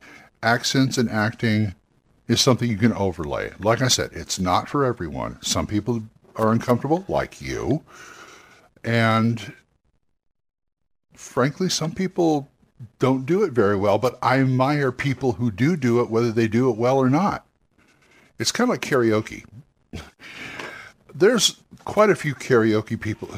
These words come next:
people who sing karaoke out there that are bad, which is, gives it its kind of its, its infamous rep. But at the same time,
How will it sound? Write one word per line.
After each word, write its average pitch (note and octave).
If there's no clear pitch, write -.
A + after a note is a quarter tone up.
people A#2+
who A2
sing G#2+
karaoke F#2+
out D#2+
there F2
that C#3+
are D3+
bad, E2+
which C3+
is, F3+
gives G3
it D3
its B2
kind B2+
of G#2+
its, -
its -
infamous A#2+
rep. F2
But B2+
at B2+
the C3
same C#3
time, G#2+